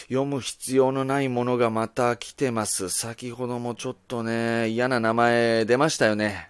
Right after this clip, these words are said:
えー、まあ、そいつです。えー、ラジオネーム、ロッドロッドロッド。うん、さっき言いました、あの、ロッドボーイマンっていうね、野良のピン芸人ですわ。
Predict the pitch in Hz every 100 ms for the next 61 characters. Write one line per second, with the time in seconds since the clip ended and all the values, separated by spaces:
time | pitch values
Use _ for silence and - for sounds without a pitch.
0 | _ - 113 110 104 101 101 107 - 110
1 | 104 110 107 - - - - - - -
2 | - 117 117 120 123 147 147 143 107 101
3 | 113 117 143 143 131 117 120 117 92 -
4 | - - 127 98 - - 175 123 120 131
5 | - 90 90 87 101 120 131 151 151 170
6 | 165 117 90 92 113 107 - - 110 135
7 | 175 123 - - 147 151 170 151 107 90
8 | - 85